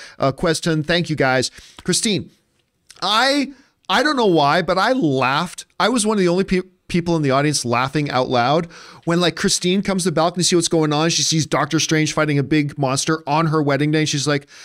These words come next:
<sighs> like, I don't know why I thought that was hilarious, but yes, he finishes the drink, cape off, jump off the building, superhero moment. I,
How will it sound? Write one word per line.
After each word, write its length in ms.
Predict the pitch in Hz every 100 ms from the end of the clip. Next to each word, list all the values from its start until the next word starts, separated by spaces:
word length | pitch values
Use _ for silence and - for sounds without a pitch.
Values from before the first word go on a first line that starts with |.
| - -
<sighs> 360 | - - _
like, 1120 | 180 196 185 170 156 143 131 - _ _ 180 175
I 120 | 196
don't 140 | 233 262
know 80 | 226
why 480 | 190 160 175 180 -
I 140 | 151
thought 240 | 165 156 151
that 160 | 139
was 160 | 127 127
hilarious, 320 | 123 113 104
but 120 | 156
yes, 280 | 147 147 101 - - _
he 100 | 160
finishes 420 | 208 202 - 165
the 100 | 170
drink, 420 | 143 151 151 143 - - _ _
cape 360 | - 196 190 175
off, 400 | 170 165 - -
jump 400 | 185 - 208 190
off 220 | 190 180
the 80 | 180
building, 400 | 151 180 175 170
superhero 960 | 165 - - 269 262 220 180 190 180 165
moment. 380 | 160 156 156 -
I, 180 | 151